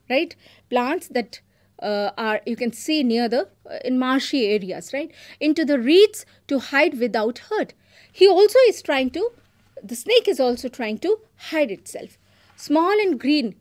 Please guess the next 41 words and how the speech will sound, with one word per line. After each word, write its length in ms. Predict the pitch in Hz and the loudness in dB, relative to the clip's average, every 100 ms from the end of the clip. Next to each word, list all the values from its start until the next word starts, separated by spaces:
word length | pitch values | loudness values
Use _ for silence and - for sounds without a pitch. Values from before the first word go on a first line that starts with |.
| _ | _
he 160 | - | -4
is 180 | 262 254 | -4 -4
harmless, 520 | - 208 208 190 - - | -12 -10 -8 -10 -14 -14
even 300 | 262 294 403 | -8 -6 -6
to 80 | 359 | -10
children. 400 | - - - - _ - - | -10 -10 -10 -20 _ -20 -12
You 80 | - | -10
see 180 | 254 427 | 4 6
the 80 | 480 | 6
poet's 520 | 494 330 359 415 - - | 2 4 4 4 -2 -6
message 400 | 285 285 392 285 | -2 2 2 0
here. 220 | 262 208 - _ _ _ _ _ _ | -4 -6 -8 _ _ _ _ _ _
From 320 | 320 349 262 | 2 2 4
these 280 | 339 466 - | 6 6 4
lines 380 | 302 330 392 | 2 2 0
you 80 | 330 | -6
can 220 | 320 302 | -2 0
make 260 | 247 339 - | 0 -2 -2
out, 240 | 220 214 - - - _ | -6 -6 -12 -20 -20 _
like 260 | 254 262 254 | 0 0 0
in 140 | 277 | -2
the 80 | 285 | -2
previous, 560 | - 370 381 427 - - _ _ | 4 6 6 4 -2 -14 _ _
uh, 200 | - 254 269 | -2 0 2
line 240 | 294 349 | 2 2
we 120 | 302 | 0
say, 240 | 285 330 320 | -2 -2 0
"Oh, 220 | 339 440 415 | 4 8 8
let 220 | 311 339 | 6 4
him 160 | 311 | 0
go 180 | 240 294 | 2 -2
over 260 | - 247 247 | 0 0 0
the 100 | 247 | 0
water 460 | 220 214 - 240 208 - - - _ - | -2 -4 -2 -2 -2 -8 -20 -20 _ 0
into 300 | 302 320 381 | 0 4 4
the 140 | 339 | 4
reeds 400 | 226 277 277 - | 2 2 0 -2
to 100 | - | -8
hide 420 | 247 226 214 214 - _ - | -6 -2 -2 -2 -6 _ -4
without 380 | 220 202 202 | -2 0 -4
hurt." 300 | - 196 - | -8 -16 -16